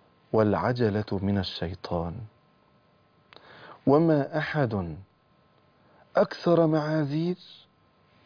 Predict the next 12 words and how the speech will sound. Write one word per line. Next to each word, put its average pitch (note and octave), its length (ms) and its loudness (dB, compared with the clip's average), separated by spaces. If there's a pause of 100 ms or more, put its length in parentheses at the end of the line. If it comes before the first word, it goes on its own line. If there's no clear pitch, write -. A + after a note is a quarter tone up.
(100)
من C#3 180 6
الله، E2+ 440 -4 (1900)
وما A#2 320 4
شيء G2 720 -2 (1000)
أحب D#3 480 0
إلى C#3+ 200 4
الله D3+ 480 2 (2500)
من C3 240 6
الحمد." F2 600 -6 (2750)
جميلة، G2 460 -2 (1300)
جميلة B2 400 4
قوي. - 140 -10